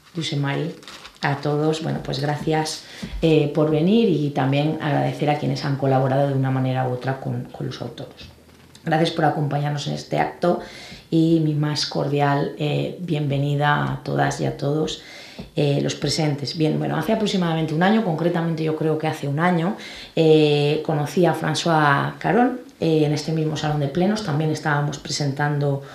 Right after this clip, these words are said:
un libro y a partir de ahí, bueno, pues comenzó una aventura que a través de la colaboración junto al ayuntamiento, pues nos ha traído hoy a, a este acto, ¿no? Eh,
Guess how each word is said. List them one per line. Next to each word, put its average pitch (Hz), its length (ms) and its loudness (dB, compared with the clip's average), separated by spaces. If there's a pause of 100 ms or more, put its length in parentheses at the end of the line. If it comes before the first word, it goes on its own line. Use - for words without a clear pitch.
(260)
un 170 180 6
libro 202 360 6
y 185 100 4
a 165 100 2
partir 160 360 0
de 196 80 8
ahí, 185 140 6
bueno, 175 200 2
pues 165 180 -2
comenzó 147 380 -2
una 175 140 6
aventura 175 460 6
que 180 100 0
a 170 60 -2
través 151 320 0
de 165 80 2
la 156 160 4
colaboración 147 800 2 (340)
junto 180 260 2
al 160 80 6
ayuntamiento, 156 680 4
pues 156 160 0
nos 143 140 0
ha 147 100 0
traído 143 380 0
hoy 135 260 0 (140)
a, 135 400 0
a 151 100 -2
este 135 240 -4
acto, - 400 -4
¿no? 269 200 -4 (520)
Eh, 151 800 6